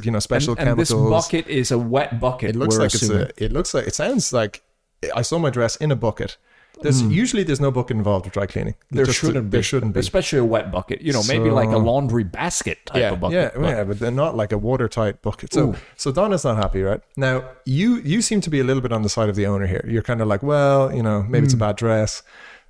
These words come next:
Speaker 1: So I think
Speaker 2: I'm
Speaker 1: we
Speaker 2: just
Speaker 1: should
Speaker 2: trying to give him a fair shout, right? 'Cause he's starting from a one-star review, right? So we gotta see if we justify <laughs> Donna's review or if, you know.
Speaker 1: Uh, let's see.
Speaker 2: In
Speaker 1: I think
Speaker 2: case we're ever in Charleston.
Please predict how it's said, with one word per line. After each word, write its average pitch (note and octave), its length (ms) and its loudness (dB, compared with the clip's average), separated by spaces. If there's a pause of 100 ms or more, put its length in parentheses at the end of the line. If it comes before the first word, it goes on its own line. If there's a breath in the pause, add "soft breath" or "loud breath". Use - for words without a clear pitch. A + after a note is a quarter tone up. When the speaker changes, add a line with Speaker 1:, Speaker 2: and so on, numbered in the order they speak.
Speaker 1:
So C3 160 -2
I D3+ 80 2
think D3+ 60 -4
Speaker 2:
I'm F3 80 2
Speaker 1:
we E3 60 -2
Speaker 2:
just D#3 140 2
Speaker 1:
should A3 100 0
Speaker 2:
trying G#3 100 2
to D#3+ 60 2
give D3+ 160 0
him C#3 120 0
a A2+ 60 0
fair A2+ 220 0
shout, A2 280 -4
right? C3 180 -4
'Cause - 160 -4
he's F#3 140 0
starting G3+ 340 0
from A2 180 -4
a G#2 60 2
one-star G#2 420 0
review, F#2+ 300 -2
right? D#2 240 -2
So - 140 -2
we D#3+ 140 0
gotta A2+ 500 -2 (160)
see C3+ 360 -2
if A2 120 0
we A2+ 160 0
justify D#3 640 -2
<laughs> D#3 120 -4
Donna's A2 400 -2
review A2 380 0
or C#3 300 2
if, - 500 -4
you - 140 -4
know. - 180 -2 (680 loud breath)
Speaker 1:
Uh, C3+ 300 2
let's D3+ 180 -2
see. G2+ 200 -2 (120)
Speaker 2:
In - 120 2
Speaker 1:
I C3 40 6
think F#3+ 140 2
Speaker 2:
case - 160 -2
we're C3+ 120 4
ever B2+ 200 2
in A2+ 60 -4
Charleston. G#2+ 540 -2